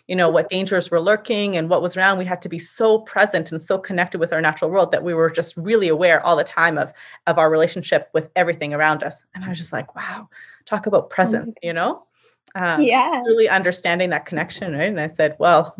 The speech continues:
Speaker 1: <laughs> we've got somewhere to work towards, that's for sure, <laughs>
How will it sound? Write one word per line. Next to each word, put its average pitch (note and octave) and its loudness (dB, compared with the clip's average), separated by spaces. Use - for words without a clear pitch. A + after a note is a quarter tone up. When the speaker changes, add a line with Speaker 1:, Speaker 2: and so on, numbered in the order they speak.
Speaker 1:
<laughs> A3+ -8
we've A#3+ 0
got A#3 0
somewhere A#3+ 0
to A3+ 2
work G3+ 0
towards, D3 -2
that's - -4
for F#3 -6
sure, G3 2
<laughs> C4 -2